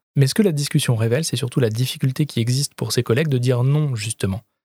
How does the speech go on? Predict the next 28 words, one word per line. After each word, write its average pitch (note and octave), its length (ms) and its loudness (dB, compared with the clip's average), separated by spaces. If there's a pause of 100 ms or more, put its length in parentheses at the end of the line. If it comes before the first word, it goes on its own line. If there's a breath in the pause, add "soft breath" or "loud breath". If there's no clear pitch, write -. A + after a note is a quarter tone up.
(320)
La A#2+ 80 4
façon F3+ 240 2
dont E3 100 2
ça C3+ 160 2
marche, G#3+ 300 -2
et A2+ 120 0
de G#2+ 40 -4
mon A2+ 160 0
expérience, C3 440 0
c'est A2 100 -4
un G#2 80 -2
peu A#2 120 0
pareil G#2+ 240 -2
pour A#2 200 -2
nous, F3+ 140 0 (440 soft breath)
c'est D3 80 0
que - 40 -4
t'as G#3 120 4
un E3 100 2
prof F3+ 240 -2
qui - 120 -12
planifie C3 440 0
son C3 140 0
enseignement A2+ 540 0
et E3 40 0
il C3+ 40 -4
se B2+ 60 -6
dit « C#3+ 200 0